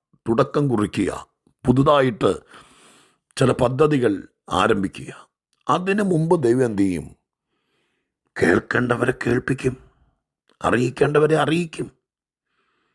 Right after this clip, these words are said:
ദൈവത്തിൻ്റെ സ്വഭാവം പിടികിട്ടിയോ? ഒരിക്കലും ഇരുട്ടടി അടിക്കുന്ന സ്വഭാവം ദൈവത്തിനില്ല.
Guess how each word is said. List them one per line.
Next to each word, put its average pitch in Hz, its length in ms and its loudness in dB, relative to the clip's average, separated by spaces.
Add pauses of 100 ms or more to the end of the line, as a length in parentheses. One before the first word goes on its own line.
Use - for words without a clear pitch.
(300)
ദൈവത്തിൻ്റെ 82 400 -2
സ്വഭാവം 78 380 -2
പിടികിട്ടിയോ? 76 480 -10 (1800)
ഒരിക്കലും - 640 0 (140)
ഇരുട്ടടി 165 760 0
അടിക്കുന്ന 92 460 -4
സ്വഭാവം 82 420 -4
ദൈവത്തിനില്ല. 73 580 -8